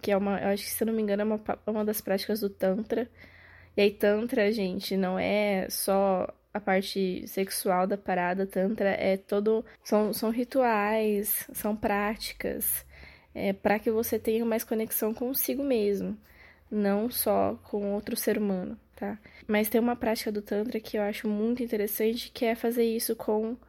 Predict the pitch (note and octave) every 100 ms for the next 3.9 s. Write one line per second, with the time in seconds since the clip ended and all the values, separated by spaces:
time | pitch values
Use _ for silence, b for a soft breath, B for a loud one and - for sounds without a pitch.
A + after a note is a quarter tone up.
0 | b b b - A3+ A#3 A#3+ B3+ - G#3+
1 | G#3 G#3 G#3+ A#3 A#3 A3+ A3 A3 A#3 A3+
2 | - G#3 G3 G#3+ - - B B B B
3 | F#3+ G3 G3+ G3 G#3+ G#3 G3+ G#3